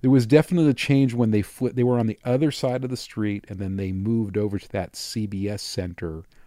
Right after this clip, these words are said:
on the other side. And they also, it was interesting, they, the, the, the Air One had a cafe,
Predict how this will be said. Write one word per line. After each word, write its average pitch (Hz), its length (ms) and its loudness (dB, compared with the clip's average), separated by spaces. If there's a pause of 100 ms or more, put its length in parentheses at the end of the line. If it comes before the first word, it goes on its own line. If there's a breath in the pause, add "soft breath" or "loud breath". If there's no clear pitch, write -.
(140)
on 87 160 -8
the 90 140 -10
other 104 180 -2
side. 85 500 -8
And 82 160 -12 (580 soft breath)
they 123 140 0
also, 160 460 2 (100)
it - 160 -8
was 117 140 0
interesting, 143 340 -4
they, 110 220 -6
the, 113 300 -6 (100)
the, 110 220 -8 (100)
the 101 340 -8
Air 143 220 0
One 131 580 -2 (440)
had 113 200 -4
a 98 60 -2
cafe, 113 760 -4